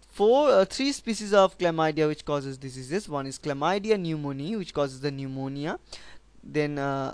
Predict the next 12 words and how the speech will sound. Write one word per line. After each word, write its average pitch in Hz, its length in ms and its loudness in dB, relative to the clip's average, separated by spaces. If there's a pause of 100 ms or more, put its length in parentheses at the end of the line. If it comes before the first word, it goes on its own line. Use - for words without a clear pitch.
then 143 240 -6
chlamydia 190 460 2
trachomatis, 156 640 -2
which 214 180 -8
causes 147 360 -4
the 170 100 -2
blindness, 180 580 2
as 151 160 2
we've 156 100 -2
s-, - 180 -12
uh, 110 400 -8
tra-, 156 180 -4